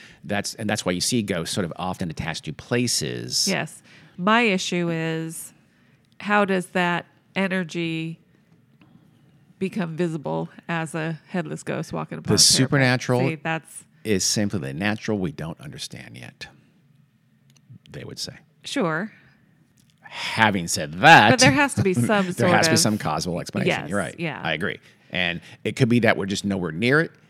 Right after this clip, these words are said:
Speaker 1: and we're not even touching the hem of understanding it.
Speaker 2: Yeah.
Speaker 1: Or it could be that it's all
Speaker 2: Yeah.
Speaker 1: bullshit.
Speaker 2: So I think it will, i-,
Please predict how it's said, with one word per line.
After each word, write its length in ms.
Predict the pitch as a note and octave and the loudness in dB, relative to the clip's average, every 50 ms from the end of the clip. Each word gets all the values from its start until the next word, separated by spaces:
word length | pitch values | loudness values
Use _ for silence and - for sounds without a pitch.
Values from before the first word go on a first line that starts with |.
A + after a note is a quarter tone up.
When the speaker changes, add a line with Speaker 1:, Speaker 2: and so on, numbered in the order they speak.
| _ _ | _ _
Speaker 1:
and 120 | - G2 G2 | -6 -4 -4
we're 60 | G2 | -2
not 220 | G2+ G#3 G#3 - | -2 -2 -2 -2
even 320 | - A2+ F2+ - E2+ F2+ - - | -4 -8 -10 -10 -10 -12 -12 -12
touching 560 | - - A#2 - - - A2 G#2 G2+ G2+ G#2+ - _ _ _ _ _ _ _ _ _ _ | -8 -8 -8 -8 -4 -4 -4 -2 -4 -4 -8 -12 _ _ _ _ _ _ _ _ _ _
the 440 | - B1 D2+ D2+ F#2 F2+ E2+ D2+ - - _ _ | -14 -12 -8 -6 -4 -4 -4 -4 -6 -10 _ _
hem 600 | - - - - - D3 B2+ B2+ C3 C3+ D3+ E3+ D#3+ - _ _ - - _ _ | -16 -12 -10 -2 2 4 4 4 4 2 2 0 -2 -4 _ _ -20 -20 _ _
of 160 | F#2 F#2+ F#2 F#2 | -4 -2 0 0
understanding 540 | F2+ G2 F#2 - - A2 G#2+ A2+ A#2 A#2+ | -2 -2 -2 -4 -2 -2 0 0 0 0
it. 100 | C#3+ D#3+ | 0 -2
Speaker 2:
Yeah. 300 | F3+ F3 E3 D#3 D3+ F3 E3+ - - - _ _ _ _ - - | -2 -6 -6 -6 -8 -8 -10 -14 -20 -20 _ _ _ _ -4 0
Speaker 1:
Or 200 | - G#2+ G#2 G#2 | 2 4 4 4
it 60 | G2 | 2
could 220 | - - G#2 E2 D#2+ | 2 0 -2 -2 -2
be 320 | D#2+ C#2 C#2+ D2+ - - - | -4 -4 -4 -6 -8 -10 -8
that 180 | D2 D2 C#2 C#2 | -8 -6 -6 -6
it's 120 | C#2 - | -6 -8
all 100 | D3+ - | -8 -8
Speaker 2:
Yeah. 60 | D3 | -10
Speaker 1:
bullshit. 260 | - - - - - - - - - - - | -12 -14 -16 -18 -20 -20 -20 -20 -20 -20 -20
Speaker 2:
So 180 | - - A#3+ A#3 | -4 0 4 6
I 220 | A3+ A#3 A#3+ B3 | 6 6 4 2
think 260 | A#3 - G3 F3+ D#3+ | 0 -2 -4 -4 -2
it 60 | F#3 F3+ | -2 -2
will, 360 | E3 E3+ F3 E3+ E3 E3 - - _ _ _ _ _ _ _ _ _ _ _ _ _ _ | 0 0 0 0 0 -2 -4 -6 _ _ _ _ _ _ _ _ _ _ _ _ _ _
i-, 140 | - - - | -14 -14 -14